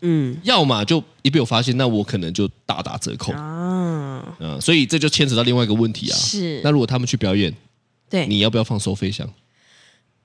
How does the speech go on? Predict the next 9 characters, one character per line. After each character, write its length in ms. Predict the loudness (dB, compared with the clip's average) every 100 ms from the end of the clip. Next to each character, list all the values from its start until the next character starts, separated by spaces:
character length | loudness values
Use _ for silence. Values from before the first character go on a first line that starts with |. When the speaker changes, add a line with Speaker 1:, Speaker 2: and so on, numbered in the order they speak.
| _ -4
Speaker 1:
老 240 | -2 2
实 220 | 0 0
说， 580 | 0 0 2 2 0 -2
其 320 | -2 0 0
实 360 | 2 2 2 2
我 200 | 2 0
觉 320 | 0 0 0
得 300 | 0 0 -2 -4
在 720 | -2 -2 -2 -4 -4 -6 -8